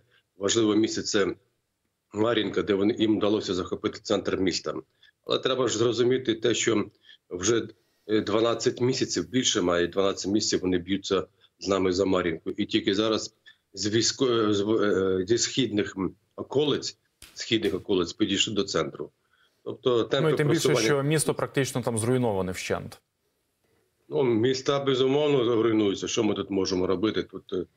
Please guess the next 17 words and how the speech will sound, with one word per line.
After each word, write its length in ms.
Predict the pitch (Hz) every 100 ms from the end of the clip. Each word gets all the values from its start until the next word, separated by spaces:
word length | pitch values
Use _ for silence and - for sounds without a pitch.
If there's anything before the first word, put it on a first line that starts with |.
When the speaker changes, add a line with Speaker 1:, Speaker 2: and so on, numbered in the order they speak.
| _ _ -
Speaker 1:
ніяк 360 | 101 107 -
нічого 260 | 98 101 92
не 80 | 90
скажеш 360 | - 101 -
Speaker 2:
Ну, 60 | 82
Speaker 1:
вже. 100 | 143
Speaker 2:
бо 60 | 131
конкретно 480 | 127 120 135 - 127
Speaker 1:
Тут 20 |
Speaker 2:
Мар'їнка — 260 | 143 135 139
Speaker 1:
треба 140 | 120
Speaker 2:
це 60 | 131
Speaker 1:
тримати 280 | 135 131 127
Speaker 2:
взагалі 220 | 117 110
Speaker 1:
цю 100 | 131
лінію, 300 | 127 120 120
Speaker 2:
такий 180 | 113